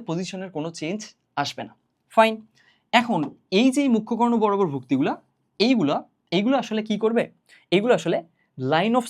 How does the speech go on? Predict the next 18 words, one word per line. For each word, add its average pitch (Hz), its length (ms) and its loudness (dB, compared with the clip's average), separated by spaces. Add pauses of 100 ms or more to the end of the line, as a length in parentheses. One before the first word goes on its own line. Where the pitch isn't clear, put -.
symmetry 196 500 -2
হিসেবে 165 220 -4 (500)
কাজ 147 200 -2
করবে। 113 180 -12 (280)
Line 208 180 2
of 233 120 -4
symmetry 220 400 -4
বলতে 214 200 -4
কীরকম? 208 260 -6 (420)
মানে 214 260 4
হলো 139 140 -2 (500)
এইখানে 262 420 2
যদি 277 180 0
ফোর 202 220 2
বসে 131 220 -4 (500)
তাহলে 233 300 0
আসলে 151 200 -6 (540)
এর 175 60 -4